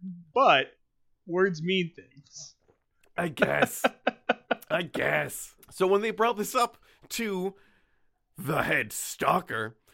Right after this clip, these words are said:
Speaker 2: the man said to them that, uh, that would have been the Fear Lithe Moor you heard.
Speaker 1: So he just knew that that was a thing.
Speaker 2: He just knew that it was a thing. So it, there's no sightings, but it, it seems like at this point,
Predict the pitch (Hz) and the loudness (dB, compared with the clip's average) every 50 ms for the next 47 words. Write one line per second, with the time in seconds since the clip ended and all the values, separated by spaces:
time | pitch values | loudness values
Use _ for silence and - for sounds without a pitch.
0 | _ _ _ _ - 170 175 165 175 208 214 196 175 185 220 220 - _ - _ | _ _ _ _ 2 2 2 4 6 6 6 6 6 4 2 -2 -12 _ -20 _
1 | _ _ _ _ _ _ _ - - - 185 165 165 170 175 - _ _ _ _ | _ _ _ _ _ _ _ -14 -8 0 2 2 2 2 0 -2 _ _ _ _
2 | _ _ _ _ _ _ _ - 165 156 143 143 131 113 107 113 120 - _ _ | _ _ _ _ _ _ _ -6 -4 -2 0 0 0 0 -2 -6 -10 -14 _ _
3 | _ _ _ _ _ _ _ - 117 139 135 127 127 127 123 120 113 110 110 107 | _ _ _ _ _ _ _ -6 -2 -2 0 0 0 -2 -2 -2 -2 -4 -6 -8
4 | _ _ _ _ _ _ _ _ _ _ _ 120 151 208 247 233 - - - - | _ _ _ _ _ _ _ _ _ _ _ 2 4 4 4 4 0 -6 0 2
5 | 196 196 226 240 160 139 156 196 190 185 185 175 - 135 147 135 - - 202 208 | 2 4 4 2 0 2 0 2 2 2 -2 -4 -2 0 -2 -2 -2 -4 0 2
6 | 196 190 175 170 170 165 160 160 - 160 151 147 143 139 131 127 127 123 127 120 | 4 4 4 4 4 4 2 0 -2 0 4 6 6 6 6 4 2 0 -2 -2
7 | 104 110 120 117 98 107 110 - _ _ _ _ _ _ _ _ _ _ _ _ | -4 -4 -6 -6 -6 -6 -10 -18 _ _ _ _ _ _ _ _ _ _ _ _
8 | _ - - 180 151 175 165 156 175 151 - 156 147 151 156 156 156 151 139 139 | _ -6 -6 -4 -2 -2 -4 -4 -6 -6 -6 -6 -6 -4 0 2 2 2 2 0
9 | 139 - 151 135 92 127 117 117 - - 110 - - 170 202 185 220 196 - 190 | -2 -4 -4 -6 -6 -10 -14 -16 -14 -14 -14 -10 -4 -4 -2 -2 -2 -4 -2 2
10 | 208 196 180 175 175 160 147 139 131 127 123 113 - 131 117 110 107 - 147 151 | 4 6 6 6 6 6 6 4 4 2 -2 -4 -4 -4 -6 -6 -6 -4 -2 0
11 | 156 143 113 160 160 156 156 170 190 202 - - - 160 147 143 135 135 131 131 | 0 0 0 0 -2 0 2 4 4 4 4 4 2 2 4 4 2 0 -2 -4
12 | - - 143 135 127 120 - _ - - - - - - 170 170 165 156 156 160 | -4 0 0 0 0 0 -2 _ -14 -18 -16 -14 -10 -6 -4 -4 -4 0 0 0
13 | 156 - 139 120 110 107 117 143 160 160 - - _ - 156 151 160 185 - | 0 2 0 -2 -2 -4 -4 -4 -4 -4 -6 -14 _ -2 0 0 0 0 -4